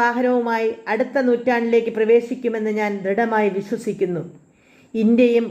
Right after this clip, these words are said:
ഒരു മിസൈൽ ശക്തിയായിത്തീരും. അപാരമായ വീര്യം കുടികൊള്ളുന്നൊരു രാജ്യമാണ് ഇന്ത്യ. ലോകം അതിൻ്റെ പൂർണ്ണ സാധ്യത കാണുകയോ പൂർണ്ണ ശക്തി മനസ്സിലാക്കുകയോ ചെയ്യുന്നില്ല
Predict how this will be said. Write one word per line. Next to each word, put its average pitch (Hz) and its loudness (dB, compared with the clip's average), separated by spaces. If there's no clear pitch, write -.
ഒരു 220 2
മിസൈൽ 247 0
ശക്തിയായിത്തീരും. 214 0
അപാരമായ 226 0
വീര്യം 233 2
കുടികൊള്ളുന്നൊരു 233 2
രാജ്യമാണ് 214 0
ഇന്ത്യ. 202 0
ലോകം 226 4
അതിൻ്റെ 220 -2
പൂർണ്ണ 240 0
സാധ്യത 220 0
കാണുകയോ 220 2
പൂർണ്ണ 220 -2
ശക്തി 254 -4
മനസ്സിലാക്കുകയോ 233 2
ചെയ്യുന്നില്ല 226 0